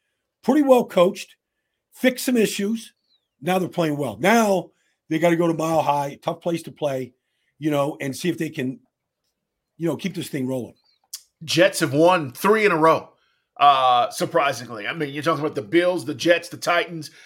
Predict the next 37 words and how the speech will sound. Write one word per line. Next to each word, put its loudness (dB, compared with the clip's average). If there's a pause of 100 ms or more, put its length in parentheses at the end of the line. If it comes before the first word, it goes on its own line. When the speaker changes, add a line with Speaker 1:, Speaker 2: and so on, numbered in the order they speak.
(120)
Speaker 2:
the -8
Chargers, 2 (280)
and 0
the -2
Giants -2 (240)
all 6
have 4
won 2
three 0
in -2
a -2
row. 4 (300)
So 2
now 2
you -2
got 2
New -6
York, 4
Baldy, 2
talking 4
about 0
Jets -2
or -12
Giants 0 (220)
and -4
who's -4
really -6
playoff 0
worthy, -2 (240)
you -4
know, 2
right 4
now. 0
And -2
it's -6
crazy -4
'cause -4